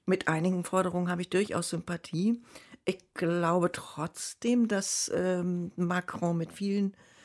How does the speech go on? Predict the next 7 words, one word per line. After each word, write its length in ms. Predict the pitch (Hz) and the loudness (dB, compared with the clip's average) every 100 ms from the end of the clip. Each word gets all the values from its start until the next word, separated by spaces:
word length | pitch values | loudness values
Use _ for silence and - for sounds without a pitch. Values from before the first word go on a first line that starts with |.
| - - _ | -20 -20 _
seiner 400 | - 208 202 190 | 8 10 10 8
Reformvorschläge 1080 | 190 - 190 208 226 233 220 214 196 196 196 | 4 2 4 6 6 6 6 4 2 2 2
völlig 340 | 208 185 170 | 0 -4 -4
recht 380 | 156 185 - - | -6 -6 -10 -8
hat. 200 | 262 262 | -8 -4
Er 160 | - 190 | -2 -2
hat 100 | 202 | -4